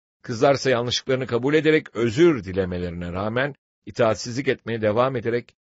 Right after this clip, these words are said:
gerçekten üzgün olmadıklarını gösterdiler. Tıpkı Tuğba'nın öğrencilere dediği gibi, bağışlanmayı hak etmiyorlardı ve hatalı davranışlarının sonuçlarına katlandılar.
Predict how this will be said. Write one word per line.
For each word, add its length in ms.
gerçekten 560
üzgün 320
olmadıklarını 720
gösterdiler. 1000
Tıpkı 280
Tuğba'nın 480
öğrencilere 640
dediği 340
gibi, 280
bağışlanmayı 640
hak 240
etmiyorlardı 760
ve 140
hatalı 500
davranışlarının 760
sonuçlarına 580
katlandılar. 800